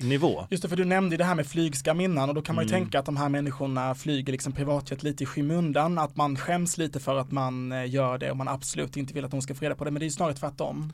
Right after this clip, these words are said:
Speaker 1: Ja, det finns, jag skulle säga att det finns två spår här. Den ena är, jag är influencer, eh, jag, eh,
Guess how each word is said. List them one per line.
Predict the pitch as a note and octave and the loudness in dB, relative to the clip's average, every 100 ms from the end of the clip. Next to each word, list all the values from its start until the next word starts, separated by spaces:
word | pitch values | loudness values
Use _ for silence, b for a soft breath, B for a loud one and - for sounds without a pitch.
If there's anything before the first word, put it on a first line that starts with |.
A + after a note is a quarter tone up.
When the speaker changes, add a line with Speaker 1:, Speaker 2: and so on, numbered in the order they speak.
| b _ | b _
Speaker 1:
Ja, | A#2 | 2
det | B2+ | 4
finns, | D3+ D3 - - - - - - _ - | 4 2 0 -8 -16 -16 -18 -20 _ -8
jag | C#3 D#3+ F3 | 8 10 10
skulle | - D#3 | 8 0
säga | C#3+ C3 | 6 6
att | |
det | A2 | 6
finns | A2 G2+ - _ - | 0 0 -4 _ -12
två | - G#2+ G2+ F#2+ F#2+ F#2+ - - | 2 2 4 2 2 0 -10 -20
spår | - - D#3+ A#2+ F#2 | -14 4 6 6 2
här. | F2 F2+ - _ - - | -2 -8 -12 _ -20 -20
Den | - B2 C3+ | -4 2 4
ena | C#3+ C#3+ D3+ | 4 6 6
är, | A#2 G#2 b b b - | 6 4 b b b 0
jag | C3+ D#3 | 6 8
är | C#3+ | 8
influencer, | C#3+ C3+ B2 A2+ G#2+ - A2+ A2 b b b - | 4 2 4 4 2 2 2 2 b b b -4
eh, | A2+ | 2
jag, | A2 A2+ A#2+ B2 A#2 A2 A#2 A2 | 4 4 6 8 6 6 6 8
eh, | A2 | 6